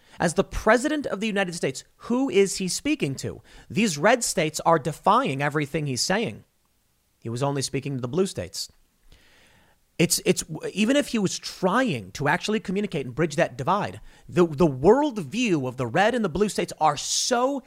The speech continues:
diametrically opposed that Joe Biden comes out and says, "I think we need more lockdowns," and the red states are like, "Shut up."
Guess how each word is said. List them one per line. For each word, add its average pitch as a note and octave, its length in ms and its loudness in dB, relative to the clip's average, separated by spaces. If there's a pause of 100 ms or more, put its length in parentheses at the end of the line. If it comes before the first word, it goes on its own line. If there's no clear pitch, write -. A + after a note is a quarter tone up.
(300)
diametrically G#3 880 0
opposed D3 800 2 (720)
that F#3+ 160 2
Joe A#3 220 6
Biden B3 300 2 (180)
comes A#3 240 2
out C4 100 2
and A#3+ 100 -4
says, G#3+ 200 0 (120)
"I F3 120 0
think A3+ 260 0
we A3+ 80 -4
need A3+ 60 0
more G#3+ 160 2
lockdowns," G3+ 540 0 (180)
and G3+ 160 2
the G3 80 2
red A3 200 2
states F#3+ 280 0
are F3 100 0
like, E3+ 280 0 (180)
"Shut - 480 0
up." - 360 -4